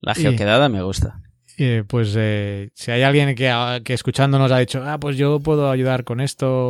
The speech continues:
Speaker 2: o aquello, o quiero ir o tal", pues
Speaker 1: Que nos
Speaker 2: que,
Speaker 1: escriba, ¿no?
Speaker 2: que nos escriba o que también puede
Speaker 1: O que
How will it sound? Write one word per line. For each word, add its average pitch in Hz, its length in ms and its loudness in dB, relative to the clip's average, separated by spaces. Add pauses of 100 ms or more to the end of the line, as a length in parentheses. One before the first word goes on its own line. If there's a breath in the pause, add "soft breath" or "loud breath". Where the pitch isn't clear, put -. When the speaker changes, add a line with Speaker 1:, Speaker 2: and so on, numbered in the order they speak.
(160)
Speaker 2:
o 110 60 -4
aquello, 123 720 0
o - 20 -8
quiero 120 340 -2
ir 139 320 4
o 113 80 -2
tal", 147 240 0 (120)
pues - 120 0
Speaker 1:
Que 104 60 2
nos 110 140 4
Speaker 2:
que, 107 40 4
Speaker 1:
escriba, 104 460 2
¿no? 147 160 -4
Speaker 2:
que 123 100 -4
nos 113 140 -2
escriba 160 720 0
o 131 180 -8
que 120 140 -4
también 117 280 -2
puede 127 180 2
Speaker 1:
O - 20 2
que - 20 2